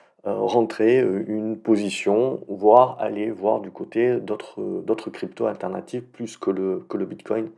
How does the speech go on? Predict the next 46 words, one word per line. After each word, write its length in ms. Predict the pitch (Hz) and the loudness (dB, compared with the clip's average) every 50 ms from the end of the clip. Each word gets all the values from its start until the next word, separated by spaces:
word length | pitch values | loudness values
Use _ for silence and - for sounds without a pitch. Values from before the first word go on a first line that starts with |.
| _ - - - - - _ - - | _ -20 -20 -20 -20 -20 _ 0 0
euh, 40 | 95 | 4
globalement. 460 | 98 113 120 98 101 87 87 90 - - - - - - - - - - | 8 8 8 10 8 6 4 2 -8 -10 -14 -20 -20 -20 -20 -20 -18 -10
Sinon, 440 | - - 151 156 147 127 - - - - _ _ _ | -2 4 8 10 10 10 8 6 -4 -16 _ _ _
c'est 180 | - - 117 | -2 4 6
haussier 280 | 113 120 113 - 135 127 | 6 6 6 4 2 2
point 160 | - 110 98 | 4 4 6
barre, 280 | 95 101 113 135 135 - | 10 12 12 12 12 8
comme 140 | 113 107 104 | 2 -4 -4
je 80 | - | -4
vous 100 | 110 107 | -4 -2
l'ai 140 | 107 107 107 | 0 0 0
dit, 240 | 104 110 110 104 95 - - - | 0 0 2 2 2 0 2 2
au-dessus 360 | 113 110 - - - 135 131 | 2 2 2 -2 -6 -2 2
des 160 | 117 113 104 | 4 4 4
trente 300 | - - 120 117 - - | 4 0 0 0 0 -2
mille, 160 | 123 117 110 | -2 -2 -2
trente 240 | - - 117 - - | -2 -4 -6 -4 -2
et 40 | 107 | -2
un 60 | 98 | -2
mille 140 | 104 104 98 | -2 -2 -2
dollars, 320 | 107 107 104 107 104 92 | -2 2 2 2 2 2
on 40 | 92 | -2
va 140 | 90 95 92 | -4 -4 -6
rester 220 | 90 - - 98 | -6 -8 -10 -12
positif 520 | 95 - 127 120 110 113 - - 120 110 - | -6 -2 0 0 0 -2 -6 -8 -8 -4 -4
d'un 120 | 95 90 | -4 -4
point 140 | 90 104 101 | -2 -2 -4
de 60 | 95 | -4
vue 120 | 95 101 | -4 -4
moyen 260 | 98 95 95 92 90 90 | -4 -4 -4 -4 -4 0
terme. 320 | - 123 131 151 175 175 - - - _ _ _ _ - | 6 8 8 8 8 4 0 -10 -20 _ _ _ _ 6
Mais 60 | 170 | 8
voilà, 240 | 175 151 101 113 120 | 10 10 10 8 6
j'ai 120 | - 120 | 2 0
besoin 420 | 113 117 113 - 113 120 135 143 - - - _ _ _ - | 0 0 -2 -2 -2 -4 -4 -4 -8 -14 -20 _ _ _ 0
de 80 | - 120 | 2 4
voir 240 | 104 113 120 123 123 | 6 6 4 4 4
un 80 | 110 | 0
petit 160 | 101 101 - | -6 -8 -12
peu 220 | 107 - 113 120 120 | -6 -2 0 0 0
comment 240 | 120 117 104 104 - | -2 -4 -6 -6 -6
ça 100 | - 98 | -8 -10
s'ouvre, 320 | - - - - - - | -10 -8 -8 -8 -8 -10
comment 220 | - 107 104 98 | -10 -8 -8 -8
ça 100 | - - | -6 -6
construit, 560 | 98 - 95 95 - - - - 113 127 135 | -8 -6 -6 -8 -8 -10 -6 -4 -4 -4 -4